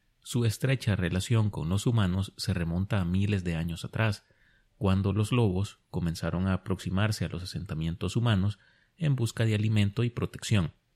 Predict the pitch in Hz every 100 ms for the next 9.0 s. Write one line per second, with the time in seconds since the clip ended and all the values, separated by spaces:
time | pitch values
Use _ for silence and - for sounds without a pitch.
0 | _ _ _ _ _ - - 82 90 107
1 | 123 113 - 101 123 - _ _ _ 92
2 | 87 98 135 127 101 87 87 92 98 101
3 | - 98 113 113 117 110 98 117 113 107
4 | 107 - _ _ _ 101 90 90 - 110
5 | 92 90 - 104 - 95 95 85 87 87
6 | 87 - - - 87 87 90 78 82 82
7 | 117 110 85 - _ _ _ _ _ -
8 | 92 82 82 95 117 135 104 117 117